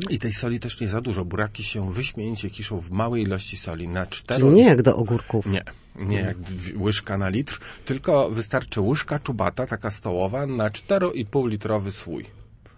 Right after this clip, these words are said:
Speaker 2: Aha.
Speaker 1: I wtedy i tak super bakterie się namnożą, i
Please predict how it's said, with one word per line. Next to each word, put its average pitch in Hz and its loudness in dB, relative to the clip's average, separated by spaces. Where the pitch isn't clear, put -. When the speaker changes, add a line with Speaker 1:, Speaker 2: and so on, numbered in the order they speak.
Speaker 2:
Aha. 107 -2
Speaker 1:
I 98 0
wtedy 123 0
i 117 -2
tak - -4
super 117 -4
bakterie 104 -2
się 101 -6
namnożą, 92 -4
i 101 -8